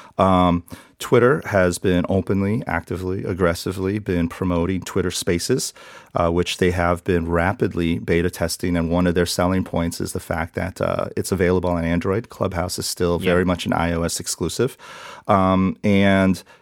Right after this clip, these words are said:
Speaker 1: today is April second. I wasn't gonna say thinking, 'cause April first is always April Fool's Day.
Speaker 2: Right.
Speaker 1: But at, because it's April second, I can say it. But Twitter is going to, um, break, uh, Twitter Spaces out of beta and make it officially available to,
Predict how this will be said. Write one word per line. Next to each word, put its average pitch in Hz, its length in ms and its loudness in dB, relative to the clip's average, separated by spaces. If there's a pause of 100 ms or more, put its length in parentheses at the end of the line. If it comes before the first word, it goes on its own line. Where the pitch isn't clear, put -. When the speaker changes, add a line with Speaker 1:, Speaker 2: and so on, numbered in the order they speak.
(160)
Speaker 1:
today 110 280 4
is 98 140 2
April 90 220 0
second. 101 380 0
I 95 100 4
wasn't 104 260 2
gonna 92 160 2
say 101 180 2
thinking, 85 400 -4
'cause - 220 -8
April 85 200 -2
first - 300 -2
is 92 80 -8
always 82 300 0
April 85 180 -6
Fool's 82 300 -4
Day. 98 180 -2
Speaker 2:
Right. 104 240 -2 (160)
Speaker 1:
But 98 140 4
at, 98 200 0
because 85 280 -6
it's - 120 -6
April 87 200 -2
second, 87 320 -4
I 87 60 -2
can 92 160 -6
say 101 200 0
it. 87 140 -2
But 87 160 -6
Twitter 123 460 2
is 92 200 0
going 87 280 0
to, 85 380 -2
um, 85 360 -2 (320)
break, 90 680 -2
uh, 85 260 -2
Twitter 92 240 -2
Spaces 87 480 -4
out 87 180 -2
of 82 140 -6
beta 82 400 0
and 92 120 -4
make 85 200 -2
it 87 80 -2
officially 87 500 -2
available 82 540 -2
to, 80 420 -4